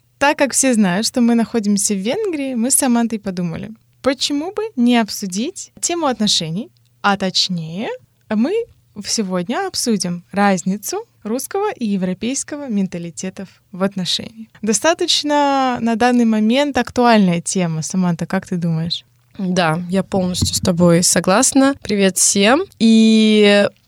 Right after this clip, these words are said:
Speaker 2: будет интересно обсудить это в общем плане. Конечно, у каждой национальности есть еще свои именно другие особенности, но я считаю, что, как ты сказала, да, европейский менталитет и наш менталитет уже очень сильно отличается, и будет интересно
Speaker 1: Мгм.
Speaker 2: разобраться в этом.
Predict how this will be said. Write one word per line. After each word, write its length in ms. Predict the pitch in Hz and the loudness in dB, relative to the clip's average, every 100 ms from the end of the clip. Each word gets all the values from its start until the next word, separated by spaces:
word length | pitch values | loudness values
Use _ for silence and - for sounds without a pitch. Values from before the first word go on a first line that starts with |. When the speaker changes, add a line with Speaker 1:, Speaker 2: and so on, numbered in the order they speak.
| - | -12
Speaker 2:
будет 380 | - 208 220 208 | 0 2 4 4
интересно 560 | 208 196 208 214 - 190 | 4 4 2 2 2 2
обсудить 560 | 180 - 190 185 196 | 2 -2 0 0 0
это 260 | 185 175 175 | -2 0 0
в 320 | 170 160 165 | 0 -4 0
общем 380 | 240 240 - 214 | 2 2 2 0
плане. 320 | 196 208 196 | 2 2 2
Конечно, 340 | 190 262 302 208 | 2 2 2 2
у 40 | |
каждой 320 | 220 214 196 | 2 2 4
национальности 800 | 190 - 190 190 190 185 - - | 2 2 2 4 4 2 0 0
есть 260 | 175 175 - | 2 2 2
еще 320 | 175 - 175 | 0 2 2
свои 680 | 170 180 175 170 165 170 - _ - | 2 2 4 4 4 0 -4 _ -4
именно 600 | 175 170 165 160 160 160 | 2 4 4 4 4 2
другие 460 | - 180 185 240 302 | 0 2 4 4 4
особенности, 680 | 202 - 175 165 160 - - | 4 4 2 2 2 0 2
но 300 | 165 175 175 | 4 4 2
я 200 | 180 185 | 2 2
считаю, 400 | 175 - 190 180 | 2 0 2 2
что, 380 | 175 - 170 165 | 2 0 -2 -2
как 220 | 160 160 | -4 -6
ты 100 | 180 | -4
сказала, 460 | - 170 160 180 170 | -2 -2 0 2 2
да, 80 | 160 | 2
европейский 920 | 165 170 170 - 180 - - 165 170 | 2 2 0 2 0 0 -2 -6 -2
менталитет 580 | 180 175 170 175 175 170 | 2 2 2 2 0 0
и 40 | |
наш 320 | 170 214 277 202 | 2 2 2 2
менталитет 600 | 175 170 160 156 156 - | 2 2 0 0 -2 0
уже 280 | 185 180 165 | 2 4 4
очень 260 | 147 147 | 4 0
сильно 300 | - 165 160 | 0 2 0
отличается, 600 | 165 180 165 190 233 240 180 | 0 -2 0 2 2 0 0
и 40 | |
будет 300 | 170 160 - | -2 -2 -2
интересно 520 | 170 - 175 175 185 | -2 2 2 2 2
Speaker 1:
Мгм. 40 | 180 | 2
Speaker 2:
разобраться 600 | 180 170 165 151 - 160 | 4 2 4 2 0 -2
в 60 | |
этом. 340 | 156 156 170 | -2 -4 -6